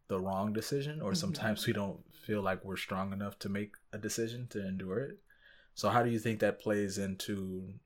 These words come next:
Speaker 1: you know, when a person is trying to make steps? Obviously, action is the polar opposite of fear, right?
Speaker 2: Mm-hmm.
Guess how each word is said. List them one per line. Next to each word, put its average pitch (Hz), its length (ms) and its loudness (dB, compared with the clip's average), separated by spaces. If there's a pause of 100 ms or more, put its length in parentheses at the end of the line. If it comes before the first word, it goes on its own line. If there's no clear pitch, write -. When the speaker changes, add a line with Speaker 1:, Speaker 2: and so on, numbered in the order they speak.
(140)
Speaker 1:
you 104 120 -4
know, 92 140 0
when 95 200 0
a 90 40 0
person 110 400 4
is 92 160 -2
trying 101 500 -2
to 104 160 -4
make 98 500 -4 (560)
steps? - 500 4 (180)
Obviously, 104 520 2
action 101 400 0
is 92 400 -2
the 92 680 -6
polar 101 300 2
opposite 95 480 0
of 85 120 -2
fear, 82 440 -4
right? 92 300 -6
Speaker 2:
Mm-hmm. 170 360 -2